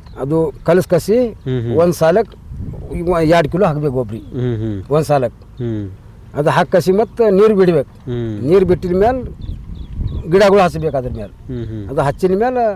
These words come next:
Speaker 1: ಥೋಡೆ, ಥೋಡೆ, ಥೋಡೆ ನೀರ್ ಕೊಡ್ತೇವೆ, ಥೋಡೆ ಒಂದ್ ಇಂಚ್, ಒಂದ್ ಇಂಚ್ ಗೊಬ್ಬರ ಬಿಡ್ಬೇಕು. ಅದು ಹೆ-, ಹೆಂಗಂಗ್ ಬಡ ಮುಂದ್ ಮುಂದೆ ದೊಡ್ಡ ದೊಡ್ಡ ಆಗ್ಲತ್ತಾರ ಗಿಡಗಳು. ಆಮ್, ಪೊಟ್ಯಾಸಿಯಂ ಹಾಕ್ಬೇಕು ಸರ್.
Speaker 2: ಹ್ಮ್, ಹ್ಮ್.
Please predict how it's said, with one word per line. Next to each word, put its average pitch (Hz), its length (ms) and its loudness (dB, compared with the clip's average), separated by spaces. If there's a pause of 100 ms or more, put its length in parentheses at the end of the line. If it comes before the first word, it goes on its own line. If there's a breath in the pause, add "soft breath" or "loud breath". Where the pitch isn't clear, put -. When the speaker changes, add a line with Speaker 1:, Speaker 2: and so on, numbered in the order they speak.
(400)
Speaker 1:
ಥೋಡೆ, 160 260 2
ಥೋಡೆ, 160 320 0
ಥೋಡೆ 165 180 0
ನೀರ್ 165 200 -2
ಕೊಡ್ತೇವೆ, 160 320 2
ಥೋಡೆ 147 200 0
ಒಂದ್ 151 200 2
ಇಂಚ್, 156 100 -4
ಒಂದ್ 165 220 0
ಇಂಚ್ 160 80 -4
ಗೊಬ್ಬರ 147 240 -2
ಬಿಡ್ಬೇಕು. 143 680 -6 (540 loud breath)
ಅದು 156 120 4
ಹೆ-, 156 340 2
ಹೆಂಗಂಗ್ 202 320 4
ಬಡ 196 140 4 (440)
ಮುಂದ್ 190 180 2
ಮುಂದೆ 214 240 2
ದೊಡ್ಡ 170 160 2
ದೊಡ್ಡ 214 120 6
ಆಗ್ಲತ್ತಾರ 180 320 2
ಗಿಡಗಳು. 160 400 0
ಆಮ್, - 1160 -4 (200)
ಪೊಟ್ಯಾಸಿಯಂ 175 360 2
ಹಾಕ್ಬೇಕು 165 280 0
ಸರ್. 127 180 0
Speaker 2:
ಹ್ಮ್, 127 520 -6
ಹ್ಮ್. 110 220 -6